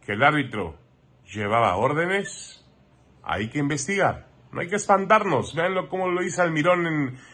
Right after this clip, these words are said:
en Argentina y no pasa nada. Dice: "El árbitro salió vestido con la camiseta de River". Bueno, en este fútbol, a veces el árbitro sale vestido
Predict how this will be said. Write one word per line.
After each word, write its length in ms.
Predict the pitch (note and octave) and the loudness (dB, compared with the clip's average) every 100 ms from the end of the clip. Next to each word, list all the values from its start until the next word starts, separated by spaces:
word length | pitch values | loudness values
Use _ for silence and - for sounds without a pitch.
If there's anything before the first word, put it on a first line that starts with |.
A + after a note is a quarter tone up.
| - | -8
en 100 | C#3+ | 2
Argentina 500 | D3+ B2+ D3 C#3 F3 | 2 4 2 0 -4
y 60 | F3 | 0
no 140 | F3 | 2
pasa 240 | E3+ D#3+ D3+ | 2 2 2
nada. 240 | F3 D#3+ | 4 4
Dice: 180 | C#3+ C#3 | 2 0
"El 60 | |
árbitro 300 | D3 E3+ D#3 | 0 0 -2
salió 280 | C3+ C3+ D#3 | 0 2 2
vestido 540 | E3+ C3 D#3 F#3 G3+ - - - - | 0 -2 -2 2 2 0 -18 -20 0
con 140 | C3+ | 2
la 120 | C3+ | 2
camiseta 520 | B2 B2+ C3 F#3 F3 D3+ | 4 4 4 2 6 6
de 60 | |
River". 500 | C#3+ F#3 D3+ F#2 - - | 6 6 6 2 -4 0
Bueno, 380 | C3 A2+ C3+ - _ _ _ _ _ _ | 2 2 0 -6 _ _ _ _ _ _
en 160 | F#2+ A#2+ | -2 -2
este 200 | B2+ C#3 | 0 -2
fútbol, 600 | C#3 B2+ B2+ D3 F3 E3+ | -2 0 0 0 -2 -8
a 100 | A2+ | -6
veces 440 | F#2+ A2+ C3+ C#3 A#2+ | -2 -2 -2 -6 -4
el 100 | G#2 | -2
árbitro 280 | A#2 A#2 G#2 | -2 -4 -4
sale 240 | A#2+ A2+ | -2 -2
vestido 560 | A#2+ A#2+ C#3 A2 C#3 | -2 -2 -2 0 -2